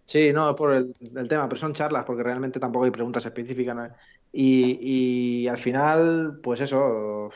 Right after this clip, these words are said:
es una manera de, de, de conocer a los demás y lo bueno es que las puedes ver en diferido. Y yo, cuando, ahora cuando tengo ratos, pues a lo mejor en vez de ponerme una serie de Netflix o en vez de ponerme,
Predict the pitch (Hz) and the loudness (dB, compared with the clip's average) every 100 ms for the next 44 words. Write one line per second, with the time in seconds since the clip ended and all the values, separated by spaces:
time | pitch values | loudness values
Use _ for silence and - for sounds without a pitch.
0 | - - 120 135 131 120 117 113 113 110 | -18 -14 -10 -4 -2 0 0 -2 -4 -4
1 | 113 120 131 127 120 113 110 107 104 107 | -4 0 2 4 4 2 0 -4 -4 -4
2 | 104 104 101 101 104 107 104 123 127 120 | -4 -6 -8 -8 -6 -4 -2 2 2 2
3 | 123 139 151 127 113 113 151 156 135 - | 0 0 0 -2 -2 -2 -2 -2 -4 -2
4 | 123 113 110 101 101 113 104 98 101 98 | -2 -2 -6 -8 -6 -4 -4 -8 -12 -12
5 | 95 92 120 120 - _ - 127 123 131 | -12 -2 0 0 -6 _ -4 -2 2 2
6 | 139 120 143 147 135 - 180 196 - - | 2 0 0 0 0 -2 -4 -6 -14 -14
7 | 113 110 107 107 120 131 131 131 139 131 | -6 -2 -2 -2 -2 2 0 0 -2 -4
8 | 139 135 135 156 139 107 107 107 117 131 | -2 -2 -2 -6 -6 -10 -8 -6 -2 0
9 | 135 131 131 123 | 0 -2 -4 -8